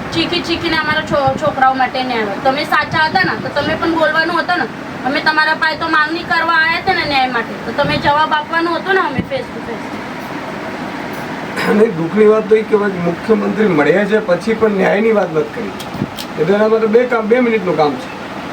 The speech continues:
Speaker 2: ભાઈ, ગુનેગારો છે અને સજા કરો ને આજે વળતર ચૂકવવાનો છે તાત્કાલિક. જોડે ચૂકવો, વસ્તુ તો આજે હતી.
Speaker 1: હા.
Speaker 2: દીકરી તો પાછી આવી નથી શકવાની.
Speaker 1: નથી શકતી.
Speaker 2: તમે ટેટુ પર દોરાયો છે.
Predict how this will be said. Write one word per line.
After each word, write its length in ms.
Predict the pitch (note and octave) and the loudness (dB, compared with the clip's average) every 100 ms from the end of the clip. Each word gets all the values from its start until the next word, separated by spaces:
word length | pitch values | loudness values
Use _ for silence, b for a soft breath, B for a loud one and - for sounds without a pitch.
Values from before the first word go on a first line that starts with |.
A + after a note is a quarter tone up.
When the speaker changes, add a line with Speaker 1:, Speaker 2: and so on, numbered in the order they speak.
| - - - - - - - | -10 -10 -10 -10 -10 -10 -4
Speaker 2:
ભાઈ, 120 | E3+ F3 | 0 2
ગુનેગારો 540 | E3 F#3+ F#3+ F#3+ G3 | 2 2 2 2 2
છે 120 | F#3+ | 0
અને 160 | F3 E3 | 0 0
સજા 260 | F#3+ A3+ | 2 4
કરો 240 | G#3+ G3 F#3 | 4 0 0
ને 80 | E3+ | 0
આજે 160 | D#3+ | 0
વળતર 300 | E3 E3+ G#3 | 0 0 0
ચૂકવવાનો 520 | F#3 G3 G#3 F3+ D#3+ | -2 -2 0 2 2
છે 200 | C#3 C3 | 0 -4
તાત્કાલિક. 420 | - - - D#3 D3 | -6 -4 0 0 2
જોડે 180 | D#3+ | 0
ચૂકવો, 300 | F3+ A#3 G#3+ | 0 0 2
વસ્તુ 320 | E3 D#3 D#3 G3+ | 2 2 0 0
તો 80 | |
આજે 160 | F#3+ A3 | 4 4
હતી. 140 | A3 | 4
Speaker 1:
હા. 800 | G4 - D3 C#3+ A#2+ - - - | 0 -6 -8 -6 -8 -6 -4 -2
Speaker 2:
દીકરી 240 | E3 G#3 A3 | 0 2 4
તો 120 | G#3+ | 4
પાછી 260 | G#3 G#3 | 2 2
આવી 180 | G#3 G3 | 2 2
નથી 300 | G3 F3+ F3 | 0 -2 -4
શકવાની. 220 | F#3+ F3 | -4 -2
Speaker 1:
નથી 200 | E3+ - | -4 -6
શકતી. 540 | - - - - - D#3+ | -8 -8 -10 -10 -8 -2
Speaker 2:
તમે 100 | E3 | -2
ટેટુ 320 | E3 E3+ F#3+ | 0 2 2
પર 160 | F#3 F#3+ | 2 2
દોરાયો 420 | F#3 F#3 F3 D3+ | 4 4 4 2
છે. 280 | - - | -2 -10